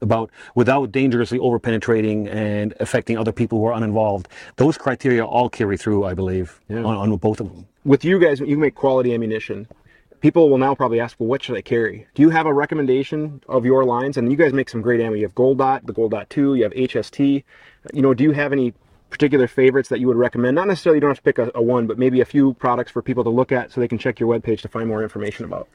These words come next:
Speaker 1: Being that most of us civilians carry a fairly compact weapon,
Speaker 2: Mm-hmm.
Speaker 1: resulting in a fairly short barrel, I tend to favor the ammunition that operates at very low velocities,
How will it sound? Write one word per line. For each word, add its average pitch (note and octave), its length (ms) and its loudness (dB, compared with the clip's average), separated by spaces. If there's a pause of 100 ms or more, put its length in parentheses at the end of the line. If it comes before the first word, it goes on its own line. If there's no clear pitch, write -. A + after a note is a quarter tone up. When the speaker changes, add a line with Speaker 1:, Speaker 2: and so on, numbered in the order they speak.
(400)
Speaker 1:
Being D#3 360 4
that A2+ 280 0
most C3+ 360 2
of C3 80 0
us C3+ 100 0
civilians A#2+ 540 0
carry B2 280 -2
a G2 40 -2
fairly A2 260 -2
compact B2 440 -4
weapon, B2+ 420 -2
Speaker 2:
Mm-hmm. A#2+ 240 -4 (160)
Speaker 1:
resulting A#2 380 0
in G#2 80 -2
a F#2+ 40 -6
fairly A2+ 300 -2
short G#2 260 -2
barrel, A2 400 -2 (440)
I A2+ 120 -2
tend C#3+ 300 2
to G#2+ 80 -2
favor C3 380 0
the A2+ 120 -2
ammunition A#2 520 0
that G#2+ 200 -2
operates A#2 400 -2
at G#2 80 -4
very G#2+ 200 2
low G#2+ 160 2
velocities, F#2 640 -8